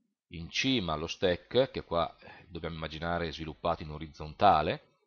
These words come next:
quindi questo qua è il primo piatto che abbiamo messo sopra la pila. A questo punto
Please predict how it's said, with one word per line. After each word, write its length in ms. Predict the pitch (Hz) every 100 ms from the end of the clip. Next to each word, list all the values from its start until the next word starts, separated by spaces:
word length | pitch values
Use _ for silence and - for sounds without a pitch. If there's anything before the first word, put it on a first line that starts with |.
| _ _ _
quindi 260 | _ 82 71
questo 260 | - 76 80
qua 300 | 85 82 -
è 80 |
il 140 | 80 71
primo 300 | - 104 90
piatto 600 | - 92 - _ 82 -
che 100 | -
abbiamo 180 | 76 76
messo 180 | 82 -
sopra 220 | 80 76
la 100 | 82
pila. 400 | - 82 73 - _ _ _ _ _ _ _ _
A 80 | -
questo 220 | 120 -
punto 520 | 123 113 85 - -